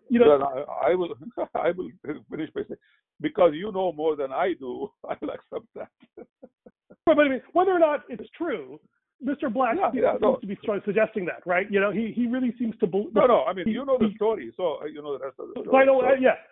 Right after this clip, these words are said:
Speaker 1: but, but the point is that even here, right, Black is presenting himself as someone, I mean, like, it's possible, of course, he's just blowing smoke and he's just wanting to make Winton feel bad, but
Speaker 2: Yeah.
Speaker 1: he seems to impl-, he implies, he,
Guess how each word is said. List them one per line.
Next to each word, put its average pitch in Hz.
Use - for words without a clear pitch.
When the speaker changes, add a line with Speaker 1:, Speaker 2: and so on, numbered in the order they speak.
Speaker 1:
but, 240
but 269
the 269
point 349
is 208
that 254
even 294
here, 151
right, 196
Black 214
is 208
presenting 220
himself 185
as 170
someone, 151
I 220
mean, 254
like, 208
it's -
possible, 214
of -
course, 160
he's 156
just 151
blowing 147
smoke 139
and 131
he's 139
just 143
wanting 143
to 143
make 135
Winton 139
feel 208
bad, 123
but 151
Speaker 2:
Yeah. 220
Speaker 1:
he 214
seems 254
to 247
impl-, 208
he 220
implies, 254
he, 202